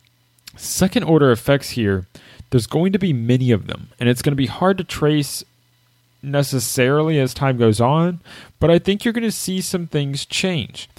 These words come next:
So if stock trading is free, what does this mean? That's the question. So think about it for a second.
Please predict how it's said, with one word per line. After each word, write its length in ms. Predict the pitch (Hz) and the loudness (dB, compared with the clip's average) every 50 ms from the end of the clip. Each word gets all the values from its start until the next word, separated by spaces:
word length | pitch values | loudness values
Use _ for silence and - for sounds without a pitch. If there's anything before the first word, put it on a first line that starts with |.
| - - - - - _ | -20 -20 -20 -20 -20 _
So 240 | - - 180 - | -4 -2 0 2
if 120 | - 175 - | 2 0 0
stock 600 | - - - - - 208 214 233 - - - - | 0 -4 -6 -6 -4 -4 -4 -4 -6 -10 -10 -10
trading 420 | - - 196 180 175 175 175 160 | -4 0 2 2 2 0 0 0
is 180 | 147 127 - - | 0 0 -2 -4
free, 540 | - - - 131 135 123 104 - - - - _ _ _ _ - _ _ _ | -10 -10 -2 2 2 2 2 0 -4 -10 -16 _ _ _ _ -20 _ _ _
what 260 | - 117 127 147 156 | 0 2 2 4 4
does 120 | 160 135 113 | 4 4 4
this 240 | 139 123 - - | 2 2 2 0
mean? 140 | 104 90 65 - - - | -4 -6 -6 -8 -8 -2
That's 240 | 117 151 170 - | 0 0 0 0
the 80 | - 156 | -2 -4
question. 440 | - - 117 90 - - - - - - _ _ _ - | -2 0 -2 -2 -2 -6 -12 -18 -20 -20 _ _ _ -20
So 160 | - - - - | -20 -20 -14 -6
think 160 | - 220 208 - | -4 -4 -4 0
about 200 | 135 110 87 82 | 0 0 0 0
it 80 | 80 | -4
for 200 | - - - - | -10 -14 -14 -14
a 60 | - | -14
second. 320 | - - - - - - | -14 -14 -14 -16 -18 -20